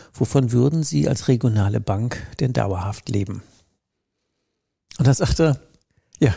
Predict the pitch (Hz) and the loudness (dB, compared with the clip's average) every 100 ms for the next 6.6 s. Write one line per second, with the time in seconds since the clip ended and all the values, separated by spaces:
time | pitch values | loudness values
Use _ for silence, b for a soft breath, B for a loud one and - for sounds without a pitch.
0 | - 123 113 113 120 - 123 131 185 - | 0 2 2 2 0 2 0 0 -8 -4
1 | 131 - - 101 - 95 - - b b | -4 0 0 0 -2 -6 -6 -8 b b
2 | 185 156 - _ _ B B B - 143 | -2 -2 -4 _ _ B B B -4 -2
3 | 175 - 131 127 - - 113 123 123 113 | -2 0 2 2 0 -4 -2 0 0 2
4 | 110 110 110 110 110 117 - - 139 - | 2 0 0 0 0 -4 -4 -4 -6 -4
5 | 110 104 117 98 104 127 117 131 110 135 | -2 -2 -2 -2 -2 -2 -4 -4 -4 -2
6 | - 123 - 101 - | -2 -4 -4 -6 -8